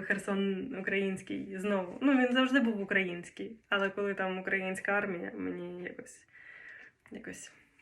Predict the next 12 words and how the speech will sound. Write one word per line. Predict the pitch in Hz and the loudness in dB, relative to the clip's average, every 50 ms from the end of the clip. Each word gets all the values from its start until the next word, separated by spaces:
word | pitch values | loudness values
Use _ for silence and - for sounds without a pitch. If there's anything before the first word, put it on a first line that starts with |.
| _ _ _ _ _ - - - | _ _ _ _ _ -10 -6 -2
веселіше, | 220 220 214 - 233 220 208 202 202 - 202 202 202 202 | -2 0 2 2 2 2 2 0 0 -2 -2 -4 -2 -2
ніж | 202 202 202 - - - - - - | -4 -4 -4 -2 0 0 0 0 -2
<laughs> | - - - | -6 -4 -2
коли | - 220 214 208 | -2 0 2 2
російська. | 208 208 214 - - 226 214 202 - - - - - - - - - - - - - - - - - | 2 2 0 0 -2 -2 -2 -4 -6 -10 -12 -12 -12 -14 -14 -12 -12 -10 -10 -10 -10 -12 -12 -12 -10
От, | 226 233 - - - | -6 -6 -6 -4 -2
то | - 226 226 220 220 220 | 0 0 2 2 2 2
ми | 226 220 | 0 0
купили | 220 233 214 233 226 220 | -2 -2 0 0 2 2
в | 214 214 | 0 0
Тім | - 233 208 202 | 2 2 2 2
Хортенсі, | - 220 220 214 202 196 196 196 - 202 190 185 190 190 - | 2 2 2 4 4 4 2 2 2 2 2 2 0 -2 -4